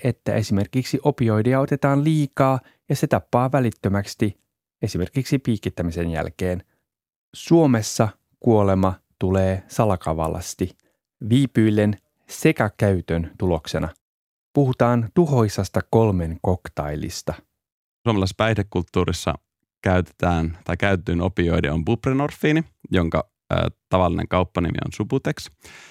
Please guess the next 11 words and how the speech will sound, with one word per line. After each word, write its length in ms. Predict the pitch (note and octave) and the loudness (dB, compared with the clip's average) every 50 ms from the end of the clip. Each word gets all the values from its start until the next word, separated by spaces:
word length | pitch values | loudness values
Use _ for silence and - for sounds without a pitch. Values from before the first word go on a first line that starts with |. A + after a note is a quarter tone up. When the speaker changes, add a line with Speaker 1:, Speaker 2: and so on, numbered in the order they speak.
| - _ _ _ _ _ _ - - | -20 _ _ _ _ _ _ -6 -2
Speaker 2:
Ö, 40 | F2 E2+ E2+ E2+ E2+ E2 D#2+ D#2+ D2+ - _ _ _ - | 0 0 2 2 2 2 2 0 -2 -4 _ _ _ -4
ja 100 | F2+ F2 | -2 -2
sitä 380 | G#2+ G#2 G#2 - F2 E2+ - - _ - | -2 -2 -2 0 0 0 -2 -4 _ -4
tässäkin 340 | - F#2+ F#2 - - E2+ - - | -2 -2 -2 -2 -6 -6 -4 -2
kaveripiirissä 800 | E2+ E2 E2 E2 D#2+ D#2 - - E2 D#2+ - E2 - - - - - _ _ _ _ | -2 0 0 0 0 -2 -2 -2 -2 -2 -2 -4 -6 -6 -8 -8 -8 _ _ _ _
kaikki 340 | - D#2+ E2+ E2+ - - - | -4 -2 -2 -2 -4 -6 -6
ovat 200 | - - D#2 - | -4 -4 -4 -4
käyttäneet, 640 | - F#2+ G#2 A#2 A#2+ - - B2 A#2+ A#2 A#2 - - - - - - - | -2 0 0 0 0 -2 -2 0 0 0 0 -2 -6 -12 -18 -12 -6 -2
niin, 320 | E3 E3+ E3+ D2+ E2 D#2+ - - | -2 0 0 0 0 -2 -2 -2
ö, 320 | - E2+ E2+ E2+ E2 E2 - - - - - _ _ _ _ - - - - - _ _ - | 0 0 2 2 2 2 0 -4 -10 -20 -20 _ _ _ _ -20 -20 -20 -20 -20 _ _ -2
sillä 260 | - C3+ C#3 D3 - | 0 2 2 2 0